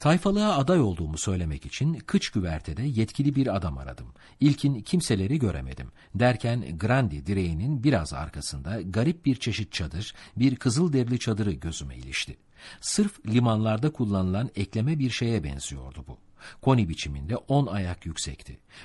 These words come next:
Kuzey balinalarının çene kemiklerinin ortasından ve en yüksek yerinden alınmış esnek kara kemiklerden yontma, uzun koca dilimlerle yapılmıştı. Üst uçları birbirine dayanan bu kemiklerin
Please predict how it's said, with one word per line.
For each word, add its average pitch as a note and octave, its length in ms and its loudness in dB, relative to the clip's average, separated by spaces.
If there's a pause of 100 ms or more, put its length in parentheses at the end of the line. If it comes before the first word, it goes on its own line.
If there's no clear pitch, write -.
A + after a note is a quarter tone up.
(120)
Kuzey C3 360 2
balinalarının G#2 680 2
çene A#2+ 280 -2
kemiklerinin A#2+ 680 0
ortasından F2+ 800 -4 (260)
ve G#2 320 0
en F#3 180 4
yüksek A#2 500 -4
yerinden F#2+ 480 0
alınmış D#2 580 -6
esnek - 500 -4
kara G2+ 240 -2
kemiklerden A2 720 -2
yontma, E2+ 520 -4 (320)
uzun C3 400 2
koca C#3 380 2
dilimlerle A2+ 500 0
yapılmıştı. C2 600 -10 (440)
Üst - 240 0
uçları G#2 520 -4 (240)
birbirine A2 500 0
dayanan G#2+ 540 0
bu C#3+ 80 0
kemiklerin D#2+ 640 -4